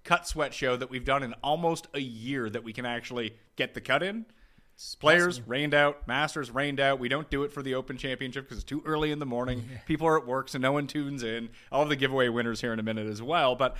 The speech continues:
Speaker 1: I did wanna get to my bets for the week. You wanna hear some bets that are guaranteed to lose?
Speaker 2: Absolutely.
Speaker 1: Uh, Cam Smith.
Speaker 2: <laughs>
Speaker 1: uh, is who I have bet
Speaker 2: Okay.
Speaker 1: this week. Uh, I've wrote most of this up in the newsletter right now as well, so I'll have another one that comes out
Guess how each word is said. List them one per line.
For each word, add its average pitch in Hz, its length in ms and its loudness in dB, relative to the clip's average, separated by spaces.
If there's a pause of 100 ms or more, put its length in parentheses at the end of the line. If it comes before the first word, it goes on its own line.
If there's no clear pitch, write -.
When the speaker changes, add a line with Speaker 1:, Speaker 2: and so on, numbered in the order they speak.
(140)
Speaker 1:
I 139 100 2
did 185 120 0
wanna 180 180 -2
get 160 120 -4
to 180 40 -6
my 196 120 -2
bets - 560 -4
for 147 120 -8
the 123 100 -4
week. 85 280 -10
You - 40 -8
wanna 135 120 -4
hear 151 80 -2
some 147 140 -8
bets 120 260 -2
that 151 100 -4
are 117 60 -4
guaranteed 139 460 -6
to 120 80 -6
lose? 240 460 -6
Speaker 2:
Absolutely. 139 580 -8 (100)
Speaker 1:
Uh, 104 300 -2
Cam 208 200 -6
Smith. - 280 -10 (420)
Speaker 2:
<laughs> - 1040 -10
Speaker 1:
uh, 110 320 -2
is 110 120 -8
who 131 140 -2
I 113 240 0 (120)
have 113 200 -4
bet 139 240 -2 (180)
Speaker 2:
Okay. 170 240 -4
Speaker 1:
this 135 160 -2
week. 139 320 -4 (220)
Uh, - 40 0
I've 131 260 6
wrote 175 120 4
most 147 200 0
of - 60 -14
this 120 120 -6
up 117 220 -2
in 113 80 -8
the 104 80 -6
newsletter 107 520 -4
right 101 220 -8
now 98 220 -10
as 95 120 -10
well, 104 220 -6
so 110 80 -6
I'll 107 60 -2
have 110 100 -2
another 110 240 -4
one 107 140 -8
that 104 80 -14
comes 117 280 -6
out 185 280 2